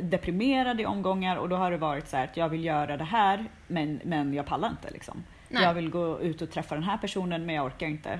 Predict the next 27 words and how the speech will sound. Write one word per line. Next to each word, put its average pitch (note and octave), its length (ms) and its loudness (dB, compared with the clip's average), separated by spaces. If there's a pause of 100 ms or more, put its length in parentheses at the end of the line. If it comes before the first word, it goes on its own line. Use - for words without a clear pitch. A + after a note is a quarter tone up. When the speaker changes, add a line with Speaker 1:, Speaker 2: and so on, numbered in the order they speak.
Speaker 1:
och - 100 -6
så - 80 -8
vidare A2+ 140 -6
och G2+ 60 -6
så - 100 -10
vidare. F#2 300 -6 (240)
Så A#3+ 60 0
att A3 80 2
Speaker 2:
Mm. G3+ 140 0
Speaker 1:
inte D4 220 2
ens C4+ 320 2
bestämmande A3+ 720 2
rätt - 320 -2
tycker - 260 -4
jag G2+ 60 2
att - 100 -6
man C3+ 120 -2
alla C3+ 240 -2
gånger A#2+ 280 -6
har F#2 180 -2
över - 120 -8
sin - 160 -10
kropp. - 300 -12 (240)
Men C4 100 0
som B3+ 100 0
Speaker 2:
Mm. A#3+ 80 0
Speaker 1:
sagt, D3+ 140 -2